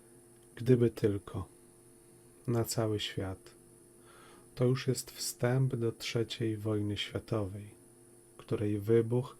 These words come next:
dla wszystkich będzie wielkim zaskoczeniem. Żydom nie pomogą czerwone jałówki. Skoro Bóg powie stop,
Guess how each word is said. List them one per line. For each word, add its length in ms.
dla 200
wszystkich 640
będzie 680
wielkim 520
zaskoczeniem. 880
Żydom 580
nie 120
pomogą 760
czerwone 580
jałówki. 680
Skoro 640
Bóg 440
powie 480
stop, 580